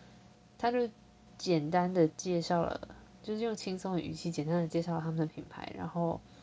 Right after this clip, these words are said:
然后也，也提，直接提出说，哦，如果我们现在的合作方案是怎么怎么样，那条件是什么什么，那如果是这样的话呢，你如果可以接受的话呢，就请回信，那我们之后会继续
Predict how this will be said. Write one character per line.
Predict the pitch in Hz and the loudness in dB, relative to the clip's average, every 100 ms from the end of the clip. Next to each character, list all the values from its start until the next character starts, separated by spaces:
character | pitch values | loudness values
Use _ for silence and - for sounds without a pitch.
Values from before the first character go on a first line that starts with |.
| - - - - - | -20 -20 -20 -20 -6
然 | 170 | -6
后 | 156 185 170 165 | -2 2 4 4
也， | 151 165 156 | 2 2 0
也 | - 165 | 2 0
提， | - 165 | 0 -4
直 | 165 - 175 | -4 -6 0
接 | 202 | 0
提 | 214 - 160 | 2 -2 0
出 | 170 160 | 0 0
说， | - 170 165 | 4 4 4
哦， | - 262 254 | 2 0 0
如 | 247 | -2
果 | - 214 190 - - - - - - | -2 -2 -4 -8 -20 -20 -20 -20 -6
我 | 175 | -2
们 | 165 165 | 0 0
现 | 240 240 | -2 -2
在 | 233 | -2
的 | 202 180 | -2 -2
合 | 180 | -2
作 | 190 214 | -2 -2
方 | 202 | -4
案 | 196 | -8
是 | 202 220 | -4 -4
怎 | 185 139 | -4 -6
么 | |
怎 | 156 | -6
么 | - | -8
样， | 180 202 170 - | -4 -4 -4 -6
那 | 190 185 180 - - - - - | -6 -6 -8 -14 -20 -20 -20 -16
条 | - 170 | -4 -2
件 | 196 208 | -2 -4
是 | 214 | -6
什 | 190 - | -6 -6
么 | - | -8
什 | - | -12
么， | - - - - - | -14 -16 -18 -16 -6
那 | 202 | -4
如 | 190 214 | -2 -2
果 | 220 | -4
是 | 175 185 | -4 -8
这 | 214 | -6
样 | 196 175 | -4 -2
的 | 170 | -4
话 | 170 208 185 | -4 -4 -2
呢， | 165 165 | -2 -2
你 | 160 170 | -2 -2
如 | |
果 | 190 | -2
可 | 190 202 | -2 -2
以 | 180 | -2
接 | - 202 | -2 -4
受 | - 202 | -4 -8
的 | |
话 | 180 202 | -4 -4
呢， | 185 175 | -2 -2
就 | 180 | -2
请 | 180 180 | -6 -10
回 | 175 - 165 | -8 -6 -6
信， | - 208 175 | -6 -6 -2
那 | 180 | 0
我 | - | -2
们 | 180 | -6
之 | 175 185 | -4 0
后 | 185 | 0
会 | 180 | -2
继 | 175 180 | -6 -8
续 | - 180 | -8 -8